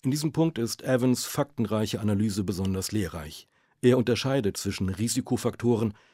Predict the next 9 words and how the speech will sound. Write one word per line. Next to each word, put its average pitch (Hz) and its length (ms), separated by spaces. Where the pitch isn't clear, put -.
die 120 240
auf 117 200
der 104 200
körperlichen 107 560
Konstitution 113 680
beruhen, 110 440
etwa 92 340
dem 90 200
Ernährungszustand, 104 1040